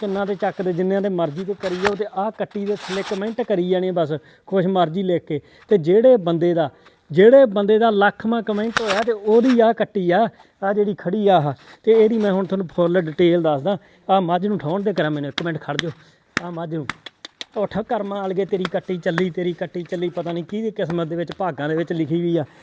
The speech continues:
ਤੇ ਆਹ ਮਾੜੀ ਕੁ ਵੀਡੀਓ ਮਾਰ ਕੇ ਬਣਾ ਕੇ ਦਿਖਾ ਇਹਨੂੰ। ਆਹ ਮੱਝ ਆ,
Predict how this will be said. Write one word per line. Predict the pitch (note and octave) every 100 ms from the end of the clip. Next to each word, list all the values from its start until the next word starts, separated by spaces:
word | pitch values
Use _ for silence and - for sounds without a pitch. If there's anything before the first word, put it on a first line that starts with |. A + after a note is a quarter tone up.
| _ -
ਤੇ | G#3+
ਆਹ | G3+
ਮਾੜੀ | G3 F#3+
ਕੁ | G3+
ਵੀਡੀਓ | F3 G3 A#3
ਮਾਰ | G3+ F3 E3
ਕੇ | F#3+
ਬਣਾ | E3 D#3 F3 F#3 D3+
ਕੇ | E3+
ਦਿਖਾ | D#3+ F3 D#3+ F3+
ਇਹਨੂੰ। | F3+ - - - - - -
ਆਹ | F#3+
ਮੱਝ | G3 E3 F3+ F3+
ਆ, | G#3